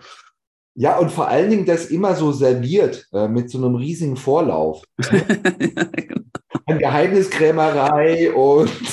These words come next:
Speaker 1: <laughs> und, äh, sozusagen Neo-Gothic-Style, äh, gleichzeitig in Kung Fu, in der Mischung aus Kung Fu und Mönch, äh, irgendwie
Speaker 2: Ja.
Speaker 1: da, äh, da versucht irgendwie die, äh, die Weisheiten zu droppen, wie Pillen halt, so,
Speaker 2: Ja,
Speaker 1: ja?
Speaker 2: genau.
Speaker 1: Und, äh,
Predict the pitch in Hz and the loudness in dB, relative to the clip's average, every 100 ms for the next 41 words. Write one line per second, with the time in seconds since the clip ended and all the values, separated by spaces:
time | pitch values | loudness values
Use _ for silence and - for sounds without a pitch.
0 | - - - - 113 - _ 170 175 170 | -6 -8 -8 -8 -8 -14 _ 0 0 0
1 | - 156 139 151 147 147 147 135 143 180 | -2 -2 0 -4 -2 0 2 2 2 2
2 | 160 139 143 208 214 - - 120 123 135 | 2 2 0 0 -2 -6 -4 0 2 2
3 | 156 160 117 127 127 120 120 123 220 160 | 2 0 0 -2 -2 -6 0 2 2 -2
4 | 139 131 123 135 127 - - 131 123 135 | -4 -8 -10 -10 -12 -10 -6 -2 0 -2
5 | 143 107 117 - 135 123 - 160 123 117 | -4 -4 -4 -4 -10 -8 -4 -2 0 2
6 | 139 220 233 - 123 139 135 - 135 127 | 2 0 -2 -2 2 2 2 -2 -6 -6
7 | 131 120 117 117 120 - _ _ _ _ | -6 -4 -8 -6 -12 -12 _ _ _ _
8 | 110 113 107 104 101 120 120 131 - 120 | -2 0 0 -2 -2 -2 -4 -8 -6 -4
9 | 117 113 110 107 107 110 - - _ _ | -2 -4 -4 -4 -4 -6 -12 -20 _ _
10 | 101 107 107 110 110 127 - 147 117 - | -2 -2 -2 -2 0 -2 -2 -2 -4 -4
11 | 120 120 110 - 101 101 107 107 131 127 | -6 -2 -2 -2 -8 -8 -8 -4 0 0
12 | 98 80 80 73 65 _ 85 78 80 98 | 0 -4 -6 -8 -12 _ -10 -4 0 0
13 | 123 - 127 98 85 - - 117 - _ | -2 -6 -4 -2 -2 -6 -10 -14 -16 _
14 | _ - 123 123 135 139 127 123 117 | _ 0 2 0 -2 -2 2 2 -2